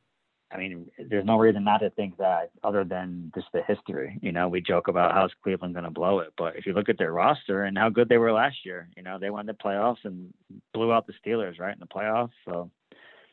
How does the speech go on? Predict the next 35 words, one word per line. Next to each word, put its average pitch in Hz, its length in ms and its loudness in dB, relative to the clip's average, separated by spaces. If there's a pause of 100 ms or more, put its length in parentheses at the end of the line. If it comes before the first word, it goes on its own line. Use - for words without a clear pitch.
(320)
um, 90 520 -4 (640)
I 120 120 4
think 117 240 -4
they're 101 220 -2
loaded 120 420 2 (260)
top 127 180 6
to 113 60 -6
bottom, 123 480 4
offense, 117 440 -2
defense. 123 460 -6 (340)
Um, 90 460 -6 (600)
Baker's 110 480 4 (640)
solid. 120 360 6 (140)
You 135 100 -6
know, 117 120 0
I 104 100 0
don't 110 140 0
think 98 200 -6
he's 85 80 -10
a 82 220 -12
superstar, 117 460 2
but 101 100 -2
I 85 100 -2
think 101 160 -6
he's 90 100 -8
above 92 240 -6
average 92 380 -4
and 92 80 -12
he's 87 140 -12
good 95 140 -4
enough 90 280 -6
with - 80 -6
all 87 160 2
those 82 140 -2
weapons. 87 420 -6